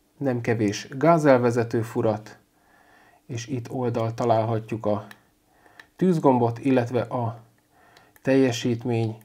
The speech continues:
vagy hőfok szabályzásnál a plusz és a mínusz gombot. Nagyon impozáns egyébként kinézetre. Annyit érdemes róla tudni, hogy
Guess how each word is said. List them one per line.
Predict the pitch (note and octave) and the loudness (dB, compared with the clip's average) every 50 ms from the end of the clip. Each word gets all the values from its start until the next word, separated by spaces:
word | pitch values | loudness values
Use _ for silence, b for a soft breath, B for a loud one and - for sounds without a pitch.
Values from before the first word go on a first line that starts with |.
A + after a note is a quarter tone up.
| _ _ | _ _
vagy | A#2+ A#2 A#2+ A2+ A2 G#2+ G#2+ A2 | -8 -4 -2 -2 -2 -2 -4 -8
hőfok | A2+ - B2+ B2 A#2 A#2 A#2+ A2+ A2+ | -6 -2 0 0 0 0 -4 -6 -4
szabályzásnál | - - A#2+ A#2 A#2+ A2+ A2+ A2+ A#2+ A2+ A2 A2 - - A2+ G#2+ G#2 F#2+ | -4 -4 -2 0 2 2 2 2 0 -2 -2 -4 -6 -6 -4 -2 -2 -2
a | - - - - - | -4 -6 -8 -8 -8
plusz | - - C3+ B2+ A#2+ A#2 - - | -10 -8 -6 -6 -4 -4 -6 -6
és | A2+ G#2+ - - | -6 -6 -6 -6
a | G2+ G2+ - - _ | -8 -8 -10 -14 _
mínusz | - A#2+ A2+ A#2 A#2 A2+ G#2+ G#2+ A2 | -8 -4 -2 0 0 0 -2 -2 -2
gombot. | G#2 A2+ A2 A2 A2 G#2+ G#2 G#2 G#2+ - - b b b b b b b b b b b b b b b b b _ _ _ _ _ _ _ _ _ _ _ _ _ _ | -2 0 0 0 2 2 0 0 0 -6 -18 b b b b b b b b b b b b b b b b b _ _ _ _ _ _ _ _ _ _ _ _ _ _
Nagyon | _ C3+ B2+ A#2+ A#2+ A2+ G#2 A2 A2+ - | _ -6 -4 -2 0 0 -2 -2 -6 -8
impozáns | - D3+ C3+ B2 A#2 A#2 B2+ A#2 A#2+ A#2+ A2 A2 A2+ - | -4 -2 -2 -2 0 2 0 2 2 0 -2 -2 -2 -4
egyébként | B2 A#2+ B2 A#2 A#2 A#2 - A2+ G#2+ G#2+ | -2 -2 -2 -4 -4 -4 -4 -6 -6 -6
kinézetre. | - - C3 A#2+ A#2+ A#2 A2+ A2+ B2 A#2 A#2 A#2 - C#3 D3+ E3 - - _ _ _ _ _ _ _ _ _ _ _ _ _ _ _ _ _ _ _ _ _ _ _ _ _ - B B B B B B | -4 -4 -2 0 0 0 0 0 0 -2 -2 -2 -2 -2 -2 -2 -4 -10 _ _ _ _ _ _ _ _ _ _ _ _ _ _ _ _ _ _ _ _ _ _ _ _ _ -20 B B B B B B
Annyit | B - C3 C3 C3 A#2 | B 0 2 2 2 4
érdemes | C3 B2 B2 A#2 B2 A#2+ A#2+ A#2 A#2 - | 4 4 4 4 4 2 0 0 -2 -4
róla | B2+ A#2 A2+ A2 A2+ | -2 0 0 0 0
tudni, | - B2+ A#2+ B2 A#2+ | -2 -2 -2 0 -2
hogy | A2 A2+ A#2+ A2+ A2 A#2 - | 0 0 0 0 0 -2 -8